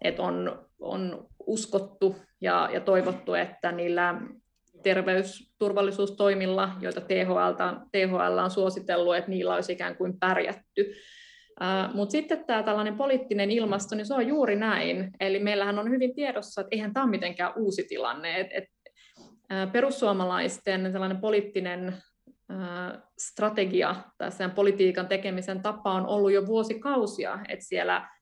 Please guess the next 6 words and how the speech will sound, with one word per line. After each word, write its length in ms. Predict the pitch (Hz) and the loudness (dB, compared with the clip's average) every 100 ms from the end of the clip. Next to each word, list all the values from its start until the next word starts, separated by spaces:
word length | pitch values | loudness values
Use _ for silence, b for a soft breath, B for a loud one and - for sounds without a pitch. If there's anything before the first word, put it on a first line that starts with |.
| - | 0
kohdistetaan 600 | 196 190 185 185 180 175 | 0 2 -2 -2 -2 0
epäluottamusta 920 | 190 190 175 170 170 - 175 180 - | 0 0 0 -2 -4 -8 -6 -6 0
nimenomaan 520 | 240 269 220 185 180 | 4 4 2 2 0
sinne 380 | 185 185 185 185 | 0 -2 -2 -4
poliittiseen 720 | - 214 202 202 185 190 190 208 | -2 2 0 -2 -4 -2 0 2
järjestelmään. 1080 | 214 190 - 190 - 165 135 - - - | 2 0 -2 -8 -6 -6 -6 -8 -8 -12